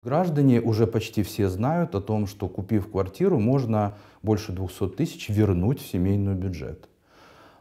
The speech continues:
Но граждане бывают разные. Например, предприниматели.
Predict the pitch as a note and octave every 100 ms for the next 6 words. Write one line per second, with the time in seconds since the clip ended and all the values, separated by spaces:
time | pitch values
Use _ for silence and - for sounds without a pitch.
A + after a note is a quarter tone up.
0 | - A#2+ B2+ A#2+ G#2 C3 A#2 A#2 A#2 A#2+
1 | A#2 G#2 A2+ C3+ A#2+ E2+ B1+ A#1+ F2 _
2 | _ _ _ - G2 G2 G2 G2 B2 -
3 | A2 - G#2+ A2+ F#2 - - C#2+